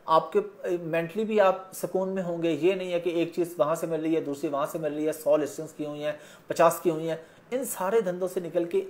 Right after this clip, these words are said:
एक लिस्टिंग करेंगे, लो इन्वेस्टमेंट से स्टार्ट करेंगे, दराज मॉल में सामान रखेंगे और वहाँ से बेचेंगे। तो जिन लोगों के पास भी ये पॉसिबिलिटी है, उनको चाहिए कि वो फौरी तौर पे ऐसा कोई ना कोई, क्योंकि हम हमेशा बात करते हैं एंटरप्रेन्योरशिप की,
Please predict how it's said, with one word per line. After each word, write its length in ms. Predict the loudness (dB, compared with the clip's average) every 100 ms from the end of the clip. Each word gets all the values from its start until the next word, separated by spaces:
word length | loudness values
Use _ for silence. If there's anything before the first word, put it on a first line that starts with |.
| -4
एक 240 | 2 2 4
लिस्टिंग 380 | 2 2 -2 0
करेंगे, 440 | 0 2 2 2 -2 -20 -14 -4
लो 320 | 2 8 8
इन्वेस्टमेंट 500 | 8 4 2 2 -6
से 120 | -6
स्टार्ट 360 | -4 4 4 4
करेंगे, 460 | 2 2 0 0 -2 -12 -18
दराज 420 | -4 0 2 2 0
मॉल 260 | 2 2
में 100 | 2
सामान 400 | -2 -2 -2 0
रखेंगे 320 | -2 -4 -2 0
और 80 |
वहाँ 140 | 0 -2
से 120 | -4
बेचेंगे। 400 | -4 -6 -12 -14 -20 -20 -8 -6
तो 60 |
जिन 280 | -6 4 4
लोगों 240 | 6 4 2
के 80 |
पास 220 | 4 2 4
भी 60 | 0
ये 60 |
पॉसिबिलिटी 500 | 0 0 0 -2 -2
है, 360 | 2 4 4 0
उनको 260 | -10 -6 -2
चाहिए 320 | 0 -2 -2
कि 100 | -6
वो 100 | -6
फौरी 340 | 0 2 2
तौर 180 | 2 0
पे 140 | 0 0
ऐसा 240 | 2 0
कोई 180 | -2 -2
ना 100 | -2
कोई, 180 | -2 -2 -6 -20 -20 -20 -4
क्योंकि 200 | -2 0
हम 240 | 0 -2
हमेशा 280 | -2 0 2
बात 260 | 4 2 2
करते 220 | 0 2
हैं 80 | 0
एंटरप्रेन्योरशिप 640 | -2 -4 2 2 2 -4 -8
की, 140 | -14